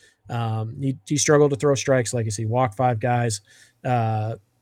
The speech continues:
he really didn't f-, start to find the strikeout pitch until later in the outing, uh, and he had just walked,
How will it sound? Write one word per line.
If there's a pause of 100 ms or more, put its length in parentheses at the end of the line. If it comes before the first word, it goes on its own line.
(260)
he
really
didn't
f-,
start
to
find
the
strikeout
pitch
until
later
in
the
outing, (400)
uh, (100)
and
he
had
just
walked,